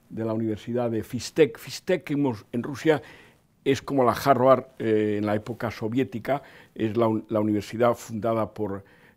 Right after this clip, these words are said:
Landau y Kapitsa, los dos famosos físicos. Sabéis que Kapitsa fue el único que se negó a, a ir al cumpleaños de Stalin. O sea, le invitaron y, bueno, pues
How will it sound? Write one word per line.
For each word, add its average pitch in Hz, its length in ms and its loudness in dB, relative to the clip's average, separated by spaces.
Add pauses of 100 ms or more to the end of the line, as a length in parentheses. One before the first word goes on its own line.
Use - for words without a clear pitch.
(420)
Landau 117 540 4
y 113 80 2
Kapitsa, 156 640 -6
los 98 260 -4
dos 104 140 -12
famosos 98 720 -10 (360)
físicos. 139 580 -8 (400)
Sabéis 131 340 2
que 151 140 0
Kapitsa 139 540 2
fue 135 340 -2
el 123 200 2
único 160 500 -6 (460)
que 120 160 -4
se 120 180 -4
negó 117 540 0 (100)
a, 104 500 -4
a 113 140 -2
ir 135 140 2
al 127 100 0
cumpleaños 113 720 -2
de 104 60 -8
Stalin. 101 480 -2 (580)
O - 40 -20
sea, 104 280 -4
le 101 240 -6
invitaron 131 480 0
y, 107 60 -2
bueno, 98 300 -6 (100)
pues - 180 -18